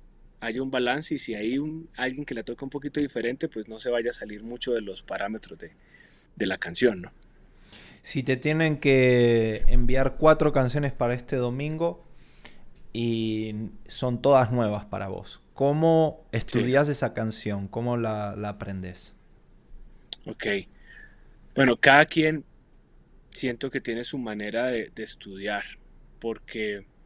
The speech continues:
Speaker 1: no todos podemos tener buena memoria,
Speaker 2: Mm.
Speaker 1: eh, o la capacidad técnica de sacar la canción. Mi consejo principal es,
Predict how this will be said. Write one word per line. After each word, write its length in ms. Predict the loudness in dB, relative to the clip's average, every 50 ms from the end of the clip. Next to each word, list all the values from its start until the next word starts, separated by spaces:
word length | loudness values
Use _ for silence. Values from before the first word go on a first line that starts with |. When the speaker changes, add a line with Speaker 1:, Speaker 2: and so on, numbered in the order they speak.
| _ _ _ _ _ _ _ _ _ _ _
Speaker 1:
no 160 | -6 -4 -4 0
todos 520 | 2 2 2 4 2 0 -4 -8 -14 -18 -20 -20 -20 _ _ -20 -20 _ _ -20 -20 _ _ -20 -12 -8
podemos 520 | -6 -4 -4 -4 -6 -6 -8 -8 -10 -10
tener 380 | -10 -10 -10 -8 -10 -10 -12 -14
buena 320 | -14 -14 -12 -12 -12 -12
memoria, 800 | -12 -8 -6 -4 -2 -2 0 0 2 4 4 2 2 0 -4 -12 -20 -20 -20 -20 -20 -20 -14 -8
Speaker 2:
Mm. 60 | -6 -4
Speaker 1:
eh, 560 | -2 -2 -2 -4 -4 -4 -6 -6 -8 -8 -10 -12
o 420 | -12 -12 -10 -10 -10 -10 -10 -10
la 160 | -8 -8 -8 -6
capacidad 720 | -6 -10 -8 -6 -6 -6 -4 -4 -6 -2 0 0 0 0 -2 -2
técnica 540 | 0 0 0 0 0 -4 -6 -6 -6 -6 -6
de 100 | -6 -6
sacar 460 | -8 -12 -16 -16 -14 -12 -12 -14 -14 -18 _ _ _
la 140 | -10 -10 -10
canción. 560 | -10 -12 -14 -12 -8 -4 -2 -2 -2 -2 -6 -10 _ -20 -20 -20 -20 -20 -20 -20 -20 -20 -20 -20 -20 -20 -18 -10 -6
Mi 120 | -4 -2
consejo 540 | 0 0 0 2 4 4 4 6 4 2 0 -2 0
principal 600 | 0 2 2 2 -2 -6 -4 0 4 4 4 4
es, 320 | 4 0 -2 -4 -10 -14